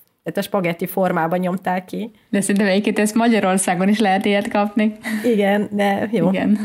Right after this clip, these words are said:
Speaker 1: <laughs> Akkor ezt ugyanúgy otthon is eljátszottam volna.
Speaker 2: Végig tudta, hogy ez fog történni, és pap-, papofába végig tudta nézni?
Speaker 1: Nem! Nem, nem,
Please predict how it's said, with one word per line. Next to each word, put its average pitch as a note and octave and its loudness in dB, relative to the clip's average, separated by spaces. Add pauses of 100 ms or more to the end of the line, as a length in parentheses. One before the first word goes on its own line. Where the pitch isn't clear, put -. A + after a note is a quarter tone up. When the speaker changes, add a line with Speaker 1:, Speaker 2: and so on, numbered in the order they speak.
(320)
Speaker 1:
<laughs> - -4
Akkor B3 0
ezt A3+ 0
ugyanúgy A#3 2
otthon A3 0
is G3+ 0
eljátszottam F#3+ -2
volna. G#3+ -2 (260)
Speaker 2:
Végig G#3+ 2
tudta, G#3 -2
hogy G3 2
ez F#3+ 0
fog G3+ -4
történni, G3+ 0
és G#3+ 0
pap-, G#3+ -4
papofába G#3+ 0
végig G#3+ 2
tudta A3+ 0
nézni? A#3+ 4
Speaker 1:
Nem! F4 2 (520)
Nem, F#4 0
nem, D#4 0